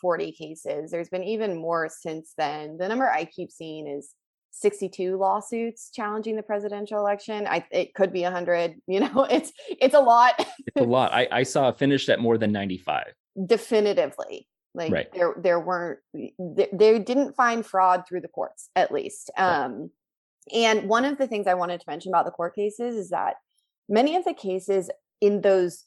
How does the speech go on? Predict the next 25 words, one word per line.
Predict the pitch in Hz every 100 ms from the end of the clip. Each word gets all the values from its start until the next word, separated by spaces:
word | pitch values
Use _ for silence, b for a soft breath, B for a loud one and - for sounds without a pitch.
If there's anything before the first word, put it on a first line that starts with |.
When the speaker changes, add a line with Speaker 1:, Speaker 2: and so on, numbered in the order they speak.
| _
Speaker 1:
initial | 208 208 214 208 233
months | 202 185 180 175 - -
right | 180 190 175
after | 151 - 160
the | 110
election, | 76 - - - - -
so, | - - 156 151 151 147 -
like, | 131 127 - _ _ -
November | 180 180 175 175
and | 175 170
December, | 170 165 160 180 196 196 b b -
they | 180 254
couldn't | - 294 359
even | 294 277 277 175
really | 190 220 196
bring | - 196 185
fraud | - - 240 277 233
claims | - 175 170 -
because | 196 220
they | 254
didn't | 247 269 277 -
have | 214 220 -
evidence | - 302 165 -
of | - -
fraud. | 135 - -